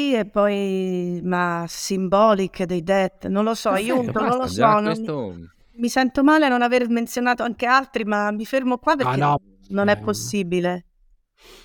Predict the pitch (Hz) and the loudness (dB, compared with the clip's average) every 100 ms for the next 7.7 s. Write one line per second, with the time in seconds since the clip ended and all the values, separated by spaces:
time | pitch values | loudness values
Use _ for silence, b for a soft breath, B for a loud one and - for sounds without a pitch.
0 | _ - 147 - - _ 131 - 127 - | _ -12 -12 -14 -20 _ -20 -20 -20 -20
1 | - 190 190 185 180 185 185 190 185 - | -8 -2 0 0 0 0 -2 -4 -10 -8
2 | 175 170 170 - _ _ _ - 226 214 | -10 -8 -12 -14 _ _ _ -6 -4 0
3 | 262 370 330 254 247 247 294 277 220 214 | 2 2 0 -2 -2 0 0 0 -2 -2
4 | 240 226 208 220 196 247 269 226 185 196 | -2 -2 -4 -6 -2 -2 0 -2 -4 -6
5 | 220 240 208 196 208 196 208 190 220 233 | -4 -4 -6 -4 -4 -4 -6 -4 0 0
6 | 262 185 180 - 185 175 170 170 190 226 | 0 -2 -6 -6 -4 -4 -4 -4 -4 -2
7 | 185 165 165 165 - 220 | -2 -4 -6 -10 -10 -12